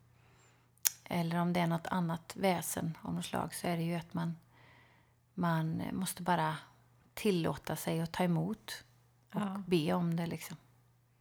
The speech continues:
Speaker 2: Ta emot kärleken.
Speaker 1: Mm.
Speaker 2: Yes. Mm.
Speaker 1: Ja, vad heter det? Hur mycket tid har vi kvar, Heidi? För jag
Speaker 2: Ja, vi börjar bli lite, jag tror vi har tjatat i, eh, lite,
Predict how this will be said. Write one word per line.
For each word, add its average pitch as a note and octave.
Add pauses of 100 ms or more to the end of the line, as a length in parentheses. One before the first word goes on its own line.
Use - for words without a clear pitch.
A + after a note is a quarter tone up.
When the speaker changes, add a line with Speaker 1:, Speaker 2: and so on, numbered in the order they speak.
(960)
Speaker 2:
Ta A#3
emot G3+
kärleken. G#3 (300)
Speaker 1:
Mm. F3 (140)
Speaker 2:
Yes. B3 (1800)
Mm. F3+ (1600)
Speaker 1:
Ja, G#3 (640)
vad A3+
heter B3
det? B3
Hur B3
mycket B3+
tid B3
har B3
vi C#4
kvar, F#4
Heidi? F3+
För G3
jag A3
Speaker 2:
Ja, A3
vi A3+
börjar A3
bli A3+
lite, G#3+ (420)
jag G3+
tror G#3+
vi F3+
har F3
tjatat -
i, F3+
eh, F3+
lite, F3